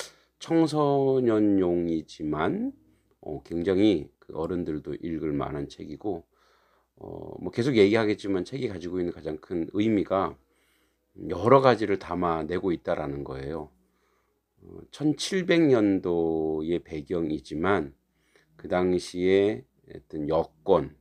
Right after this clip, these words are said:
그 다음에 인종, 그 다음에 성장, 어, 사랑, 뭐 이런 것을,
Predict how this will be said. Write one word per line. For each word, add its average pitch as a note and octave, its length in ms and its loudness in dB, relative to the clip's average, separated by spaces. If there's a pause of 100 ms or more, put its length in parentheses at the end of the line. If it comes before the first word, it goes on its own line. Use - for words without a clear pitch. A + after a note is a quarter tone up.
그 - 120 -20
다음에 F2 640 -4
인종, D#2+ 720 0
그 - 880 -20
다음에 E2+ 240 -4
성장, A2 840 4 (240)
어, D2 140 -20
사랑, G#2 600 2
뭐 E2+ 120 -8
이런 G2 240 2
것을, F2 500 -4